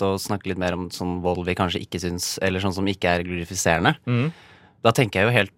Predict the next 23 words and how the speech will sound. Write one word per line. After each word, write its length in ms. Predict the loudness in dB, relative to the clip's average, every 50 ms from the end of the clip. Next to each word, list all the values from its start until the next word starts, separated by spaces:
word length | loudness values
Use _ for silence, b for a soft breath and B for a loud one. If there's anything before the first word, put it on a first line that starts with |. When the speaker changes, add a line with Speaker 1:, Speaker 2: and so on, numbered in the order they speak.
| -8
Speaker 1:
klart 220 | 0 0 0 0 0
først 320 | -2 -2 -2 -2 -4 -2
på 240 | 0 2 2 2 2 -2
fysisk 520 | -6 -6 -4 -4 -4 -4 -6 -6 -6 -4 0
vold, 260 | 4 4 4 4 4
og 80 | 0 -2
så 420 | -2 -2 0 0 0 0 0 0
når 80 | -2 -2
man 100 | -2 -2
tenker 180 | -2 -2 -2 -2
litt 100 | -4 -2
mer, 200 | 0 2 2 2
så 420 | 2 2 0 2 2 2 2 0 -2 -4 B B B B B B B B -14 -6
mental 480 | -2 0 0 0 2 4 4 4 4 4
vold. 260 | 4 4 4 4 2 -2 -8 -6 -4
Speaker 2:
Mhm. 300 | -2 0 2 0 0 -2 -4 -2
Speaker 1:
Men 140 | 0 2 2
hvis 180 | 2 2 2 4
jeg 460 | 6 6 8 8 6 4 2 0 -4 _ _ _ _ -12
skal 360 | -10 -4 2 2 2 2 2 0 _ _ _ _
ta 140 | 4 4 4 6
fram 140 | 4 0
filmer 540 | -2 -2 -4 -4 -2 -2 0 0 2 2 2